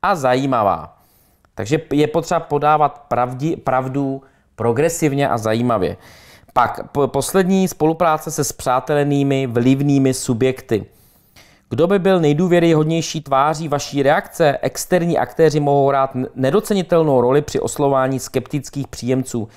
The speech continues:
zejména pokud jsou považováni za hodnověrný zdroj informací. No, tak, to je ta příručka a my jdeme na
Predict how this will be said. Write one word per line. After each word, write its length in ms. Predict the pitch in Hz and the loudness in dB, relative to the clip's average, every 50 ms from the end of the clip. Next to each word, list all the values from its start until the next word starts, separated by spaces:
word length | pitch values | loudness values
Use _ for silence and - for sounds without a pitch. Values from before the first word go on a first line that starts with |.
| - - - _ _ | -20 -20 -20 _ _
zejména 420 | - 104 120 131 135 143 147 143 | -2 0 0 2 2 2 2 0
pokud 360 | - - 127 - - 135 123 - | 0 -2 -4 -2 -2 -4 -2 -2
jsou 80 | 127 | -4
považováni 640 | 110 - 113 110 123 123 120 123 117 117 117 120 120 | 0 0 0 0 0 0 0 0 0 0 0 -2 -2
za 140 | 113 120 107 | -2 -2 0
hodnověrný 640 | 101 110 110 110 127 120 127 120 113 107 113 110 104 | 0 -2 -2 -2 -2 0 2 0 0 0 -2 -4 -4
zdroj 300 | 101 95 98 98 101 - | -6 -6 -4 -4 -4 -4
informací. 760 | 73 107 98 - - 110 107 101 98 95 - - - 90 - - _ - - - - - _ _ - | -6 -10 -12 -8 -6 -4 -4 -2 -4 -6 -8 -12 -18 -18 -18 -20 _ -20 -20 -20 -20 -20 _ _ 0
No, 240 | 127 131 123 - - - - - - - - - - - | 2 2 2 2 -2 -8 -16 -20 -20 -20 -20 -20 -8 -2
tak, 440 | - 123 110 - - - - - - - - - - _ - _ _ _ _ _ _ | 0 0 0 0 -2 -8 -16 -18 -20 -20 -20 -20 -20 _ -20 _ _ _ _ _ _
to 120 | - 135 | 2 2
je 120 | 139 135 127 | 4 4 2
ta 160 | - 107 85 | 2 -2 -4
příručka 640 | - - 127 147 160 185 180 - - - 196 185 170 | -4 -2 -2 -2 0 0 -2 -4 -4 -2 -2 0 0
a 100 | - - | 0 2
my 120 | 131 131 131 | 0 2 2
jdeme 340 | 135 135 135 135 127 127 | 2 2 2 2 2 0
na 360 | 123 123 107 92 85 90 92 | 0 0 0 -2 -2 -4 -6